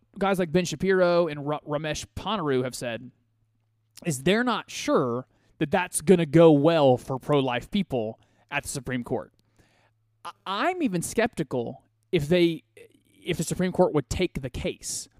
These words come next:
because to take a case, uh, uh, I can't remember the actual, the,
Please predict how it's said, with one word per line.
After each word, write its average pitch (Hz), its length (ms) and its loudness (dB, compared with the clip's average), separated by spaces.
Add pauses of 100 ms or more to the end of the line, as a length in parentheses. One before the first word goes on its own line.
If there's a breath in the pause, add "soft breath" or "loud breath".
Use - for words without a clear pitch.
(460 soft breath)
because 170 260 -4
to 160 80 -6
take - 340 -2
a 160 40 -2
case, - 540 -10 (140)
uh, 110 160 -14 (100)
uh, 139 100 -12 (220)
I 143 60 -12
can't 202 180 -8
remember 175 140 -4
the 170 80 0
actual, 151 260 -4
the, 131 460 -2